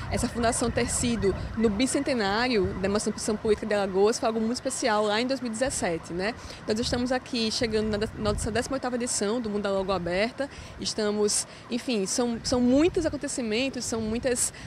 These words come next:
muitas alegrias, enfim, há muita coisa a celebrar, muitas conquistas, é muita coisa a colaborar, mas essencialmente comemorar o fato de que nós somos essa frente que une várias instituições,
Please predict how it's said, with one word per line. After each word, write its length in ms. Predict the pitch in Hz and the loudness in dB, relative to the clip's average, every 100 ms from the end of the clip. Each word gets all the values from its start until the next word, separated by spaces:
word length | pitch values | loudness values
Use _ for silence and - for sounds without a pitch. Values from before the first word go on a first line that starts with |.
| - | -8
muitas 800 | - 226 - 240 220 196 - - - - | 0 0 2 2 4 2 2 0 -2 0
alegrias, 960 | 233 240 202 214 240 240 208 196 196 | 4 4 2 -2 0 4 4 4 0
enfim, 200 | 233 269 | -4 -2
há 120 | 214 | 0
muita 240 | 233 269 311 | 2 0 -2
coisa 260 | - 254 | 2 2
a 20 | 254 | 2
celebrar, 540 | 269 240 214 196 208 | 0 0 0 2 2
muitas 220 | 208 - | 0 -6
conquistas, 640 | - 247 214 226 - 262 269 | -6 -6 -4 -4 -4 -2 -2
é 60 | |
muita 160 | 226 247 | -2 -4
coisa 160 | 240 | -4
a 20 | - | -4
colaborar, 540 | 214 214 202 175 196 - - - - | -2 0 0 0 -2 -6 -16 -16 -6
mas 240 | 226 247 277 269 | 2 2 2 -4
essencialmente 680 | - 311 370 349 254 262 285 | -4 -2 -2 0 0 0 -2
comemorar 680 | 311 302 311 311 262 247 269 | -4 -4 -2 -2 0 0 0
o 60 | 311 | 0
fato 340 | - 262 277 | -2 -2 -2
de 80 | 294 | -6
que 80 | 277 | -4
nós 200 | 302 - | -4 -4
somos 200 | 294 311 | -2 -2
essa 200 | 302 359 | -4 -6
frente 500 | - 269 262 285 294 | -4 0 0 -2 -6
que 240 | - 285 | -2 0
une 240 | 254 277 | 0 -2
várias 460 | 294 226 233 277 285 | -2 0 0 0 -4
instituições, 880 | 294 - 269 - 220 208 214 226 | -6 -6 -6 -6 -4 -4 -2 -4